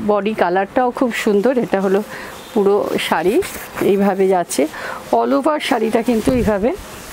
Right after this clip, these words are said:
আসছে। আর এটা হলো ব্লাউজ পিস।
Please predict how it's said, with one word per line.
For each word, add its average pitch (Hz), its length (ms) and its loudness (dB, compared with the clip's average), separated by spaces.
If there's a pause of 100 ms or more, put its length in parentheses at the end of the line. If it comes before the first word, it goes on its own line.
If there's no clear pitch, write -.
(160)
আসছে। 175 400 -2 (460)
আর - 120 0
এটা 226 300 2
হলো 226 280 2 (840)
ব্লাউজ 208 460 0
পিস। - 300 -2